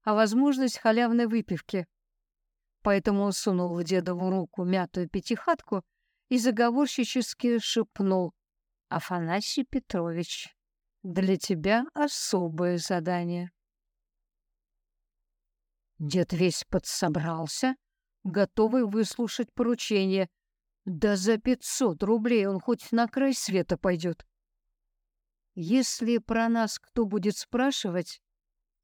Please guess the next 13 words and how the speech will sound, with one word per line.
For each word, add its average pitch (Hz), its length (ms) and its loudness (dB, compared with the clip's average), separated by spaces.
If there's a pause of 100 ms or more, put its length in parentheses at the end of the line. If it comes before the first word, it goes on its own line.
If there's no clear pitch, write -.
говори, 202 560 2
что - 240 -2
мы 233 160 2
на 233 120 2
кордоне. 208 680 0 (440)
Ферштейн?» 277 720 0 (1300)
«Так 226 180 2 (380)
точно, 185 720 0
товарищ 185 560 0
полковник», 180 880 -2 (600)
воодушевленно 190 1080 2
отсалютовал 185 880 -2
дед. 170 380 -4